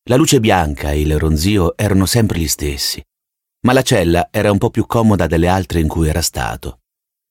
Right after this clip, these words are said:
Il tavolaccio aveva cuscino e materasso.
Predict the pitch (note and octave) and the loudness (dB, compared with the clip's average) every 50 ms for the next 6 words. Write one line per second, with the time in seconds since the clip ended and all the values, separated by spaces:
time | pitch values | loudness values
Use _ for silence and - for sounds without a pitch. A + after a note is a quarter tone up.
0 | _ _ _ _ _ - A2+ - D#3 C#3 D3 C#3+ B2 F#2 - - - F2+ F2 - | _ _ _ _ _ -4 -2 0 0 2 2 2 2 0 -2 -6 -10 -10 -10 -6
1 | - A2 A2 A2+ G2+ G2 F#2 - - G2 - - - C3 B2 A2+ G2 F2+ D#2 - | -4 -2 0 0 0 0 -2 -2 -4 -4 -2 0 2 2 2 2 2 0 0 -4
2 | D2 C2+ C2 C2+ C2+ - - - C2+ C2+ - | -6 -6 -6 -6 -6 -6 -6 -8 -8 -10 -14